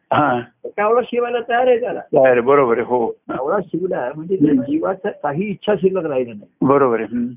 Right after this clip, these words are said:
Speaker 2: आता धर्माने जे आपण हे रूपकात्मक घेऊया,
Speaker 1: हा.
Speaker 2: त्याच्या इच्छा काही शिल्लक राहिल्या नाही.
Speaker 1: बरोबर आहे, हो.
Speaker 2: वासना शि-, म्हणजे तो शिवच झाला ना.
Speaker 1: बरोबर आहे, हो, खरं आहे.
Speaker 2: त्या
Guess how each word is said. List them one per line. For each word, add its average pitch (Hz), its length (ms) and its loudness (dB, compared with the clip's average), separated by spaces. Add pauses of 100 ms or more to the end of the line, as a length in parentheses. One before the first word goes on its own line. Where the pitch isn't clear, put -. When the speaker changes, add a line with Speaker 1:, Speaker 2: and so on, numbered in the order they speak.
Speaker 2:
आता - 320 -4 (140)
धर्माने 117 400 -6
जे 202 140 0
आपण 143 280 -4
हे 190 140 -6 (280)
रूपकात्मक 202 600 -2
घेऊया, 131 460 -2
Speaker 1:
हा. 135 380 0 (1400)
Speaker 2:
त्याच्या 220 420 0
इच्छा 190 340 -4
काही 277 240 -2
शिल्लक 247 380 -2
राहिल्या 139 280 0
नाही. 104 240 -18
Speaker 1:
बरोबर 147 320 4
आहे, 120 80 -4
हो. 123 180 -4
Speaker 2:
वासना 240 380 -4
शि-, 269 120 -14 (240)
म्हणजे 240 220 -4
तो 302 160 -6
शिवच 285 320 -2
झाला 160 320 0
ना. 247 120 -4
Speaker 1:
बरोबर 165 400 4
आहे, 135 80 4
हो, 131 280 2
खरं 151 160 0
आहे. 120 120 0
Speaker 2:
त्या - 120 -2